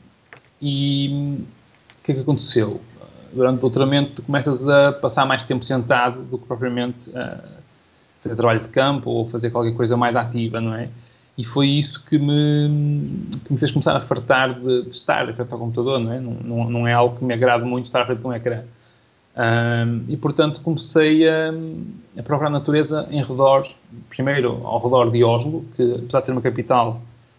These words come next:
tem florestas fantásticas. Ahm, e depois comecei a, a subir um bocadinho mais para norte e, e comecei, e conheci pela primeira vez o Parque Nacional de Jotunheimen,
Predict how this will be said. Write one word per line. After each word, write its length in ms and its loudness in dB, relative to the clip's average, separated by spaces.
tem 140 0
florestas 420 2
fantásticas. 720 -6
Ahm, 800 -4
e 80 2
depois 320 6
comecei 800 2
a, 560 0
a 40 -6
subir 300 2
um 40 2
bocadinho 200 4
mais 140 2
para 160 2
norte 600 0
e, 840 -2
e 220 -4
comecei, 400 0
e 40 2
conheci 360 2
pela 140 6
primeira 300 4
vez 480 2
o 120 -2
Parque 280 0
Nacional 440 0
de 80 -2
Jotunheimen, 680 -2